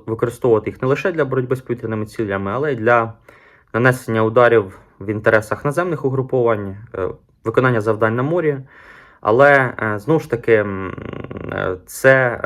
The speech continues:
не означає, що ми зможемо повністю захопити домінування в повітрі. Тобто це будуть такі точкові історії. Звичайно, з часом ми вийдемо на... Планування і проведення найбільш такого, м, складного завдання. Це дійсно подавлення, знищення ворожої системи П П О, але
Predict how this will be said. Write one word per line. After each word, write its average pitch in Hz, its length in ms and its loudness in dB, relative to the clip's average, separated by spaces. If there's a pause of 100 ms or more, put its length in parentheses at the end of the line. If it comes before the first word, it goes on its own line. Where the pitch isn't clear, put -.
не 123 140 2
означає, 139 360 2
що - 200 -4
ми 120 100 0
зможемо 120 400 0
повністю 120 340 -4
захопити 110 380 -4
домінування 104 480 -4
в 95 80 -10
повітрі. 104 240 -4
Тобто 131 300 -4
це 143 140 0
будуть 135 240 -4
такі 113 240 0 (180)
точкові 117 400 0
історії. 151 460 -2
Звичайно, 113 560 0
з - 20 -20
часом 131 380 0
ми 117 80 2
вийдемо 101 400 0
на... 101 280 -2 (560)
Планування 123 440 4
і 113 40 -4
проведення 110 380 2
найбільш 117 360 -2
такого, 101 400 -2
м, 87 140 -6 (500)
складного 165 360 -2
завдання. 127 420 0
Це - 160 -12
дійсно 104 320 -8
подавлення, 104 500 2
знищення 101 320 -6
ворожої 98 300 -2
системи 104 340 -8
П 104 140 -2
П 143 120 -2
О, 185 120 0
але 120 400 2